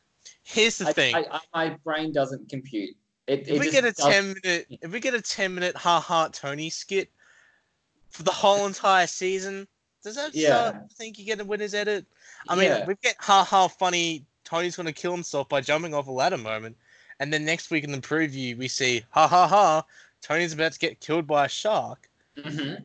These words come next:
Speaker 1: I mean, imagine if the preview for episode four is, "Ha ha, Tony's trying to, like,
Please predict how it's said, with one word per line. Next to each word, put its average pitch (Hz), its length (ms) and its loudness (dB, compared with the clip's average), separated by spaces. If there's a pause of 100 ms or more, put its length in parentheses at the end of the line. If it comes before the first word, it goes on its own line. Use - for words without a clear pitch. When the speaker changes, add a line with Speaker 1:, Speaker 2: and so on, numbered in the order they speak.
Speaker 1:
I 170 60 -10
mean, 180 200 -2
imagine 254 380 -2
if 226 40 -14
the 214 100 -4
preview 180 680 0
for 156 420 -2
episode 143 420 0
four 156 340 4
is, - 360 -4 (440)
"Ha 151 220 4
ha, 156 380 6 (300)
Tony's 190 420 0
trying 175 340 2
to, 156 520 -6
like, 135 480 -2